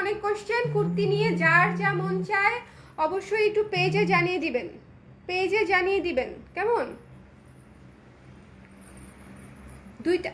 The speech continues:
আমার দুইটা মেয়ে কেমন আছে? তারা খুবই ভালো আছে, তারা হচ্ছে রাঙামাটি ঘুরে বেড়াচ্ছে আমাকে রেখে, তারা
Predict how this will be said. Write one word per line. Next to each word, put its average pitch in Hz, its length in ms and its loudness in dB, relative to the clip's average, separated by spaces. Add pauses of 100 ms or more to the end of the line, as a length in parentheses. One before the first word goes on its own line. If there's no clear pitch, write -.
আমার 381 200 4
দুইটা 427 220 2
মেয়ে 359 260 4
কেমন 440 300 4 (120)
আছে? 453 220 -2
তারা 349 220 2 (120)
খুবই 415 220 0
ভালো 392 260 -2
আছে, 392 360 -2 (1080)
তারা 330 300 2
হচ্ছে 381 220 -6 (100)
রাঙামাটি 359 440 -2
ঘুরে 311 260 -4
বেড়াচ্ছে 277 420 -2
আমাকে 254 320 -8
রেখে, - 260 -14 (1300)
তারা 302 160 -4